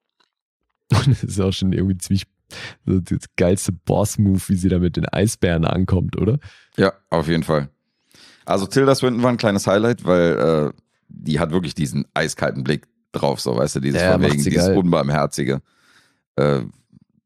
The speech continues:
Speaker 2: und völlig so dann so, weißt du, von, von ruhig und von wegen so sachlich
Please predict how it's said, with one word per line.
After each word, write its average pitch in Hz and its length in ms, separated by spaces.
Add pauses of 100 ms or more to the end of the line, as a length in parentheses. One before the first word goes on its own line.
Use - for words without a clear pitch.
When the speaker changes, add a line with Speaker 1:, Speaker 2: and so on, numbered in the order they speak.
(260)
Speaker 2:
und 80 140
völlig 98 260
so 98 120
dann 90 200
so, 85 200
weißt 90 200
du, 87 60
von, 85 300
von 82 240
ruhig 101 520
und 78 200
von 76 180
wegen 85 160
so 80 140
sachlich 92 540